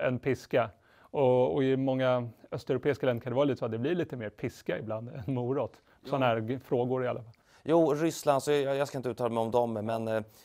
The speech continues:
Speaker 2: d-, det är ju, det är ju Ryssland och, eh, de, de har ju sitt, eh, sitt sätt att hantera saker och
Speaker 1: Ja.
Speaker 2: ting. Eh, jag skulle inte säga att det, det, jag tycker att det är rätt väg att gå, men det är så de, eh, hanter-, gör, agerar för att hantera den här problematiken. Och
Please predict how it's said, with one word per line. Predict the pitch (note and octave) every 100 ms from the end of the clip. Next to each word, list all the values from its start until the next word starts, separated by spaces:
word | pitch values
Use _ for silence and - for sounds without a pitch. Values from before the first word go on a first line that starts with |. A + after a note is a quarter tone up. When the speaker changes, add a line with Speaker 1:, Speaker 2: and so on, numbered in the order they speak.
| -
Speaker 2:
d-, | A2 C3+ C3
det | D3
är | D3
ju, | C3+
det | A#2+
är | C#3
ju | B2
Ryssland | A2+ B2 - B2 A#2+ A#2 G#2
och, | G#2 G2 -
eh, | G#2+
de, | A2+ G2
de | B2+ A#2+
har | A2 G#2+
ju |
sitt, | G#2 A#2 A2 _ -
eh, | G2+ F#2+ - -
sitt | - D#3 C#3
sätt | C#3 B2+
att |
hantera | B2 A#2+ A#2+
saker | A2+ B2 A#2
och |
Speaker 1:
Ja. | A2+
Speaker 2:
ting. | A#2 G#2+ - - -
Eh, | G#2+ A2+ F2 C#2+
jag | D3 C3+
skulle | B2+ B2+
inte | G#2
säga | G2 G#2
att | G2
det, | G#2
det, | G#2+
jag | G#2+ A2+ -
tycker | G2
att | F#2+
det | G2
är | G2
rätt | G2 - F#2+
väg | G2+ F#2+
att | G2+
gå, | F#2+ A2 A#2+
men | A2 G#2+ G#2+ G#2 - _
det | -
är | C#3
så | C3+
de, | A#2+ C3 A#2
eh, | G2+
hanter-, | A2+ G#2 G#2
gör, | G2+ G#2 F#2+
agerar | G2+ F#2+
för | F#2 G2+
att |
hantera | G#2 G2+ G#2 A#2 G#2+
den | F#2+ F#2+
här | F#2+
problematiken. | G2 F#2+ F#2+ A#2 A2 G#2+ G#2
Och | G2+ G2+